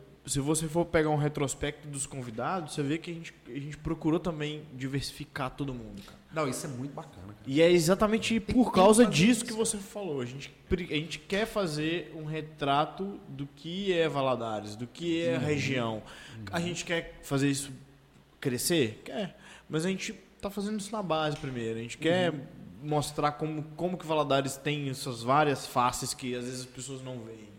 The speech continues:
Speaker 2: Exatamente.
Speaker 1: Entendeu?
Speaker 2: E tem, Valadares tem uma divas-, uma, uma diversidade cultural, cara,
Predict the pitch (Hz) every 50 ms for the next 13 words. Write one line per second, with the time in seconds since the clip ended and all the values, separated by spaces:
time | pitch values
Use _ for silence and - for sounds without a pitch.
0 | - - 143 131 101 - - - 151 156 156 - 135 123 117 123 120 117 110 117
1 | 110 120 135 156 170 170 165 156 143 - - - - - - - - - - -
2 | - - - - - - - 151 156 160 165 165 175 175 170 165 - - 165 160
3 | 165 147 139 143 156 151 - - - 143 147 139 139 143 143 139 139 139 151 143
4 | - 139 123 143 143 147 135 131 - 139 127 - 127 117 113 117 120 120 117 113
5 | - 107 101 98 98 98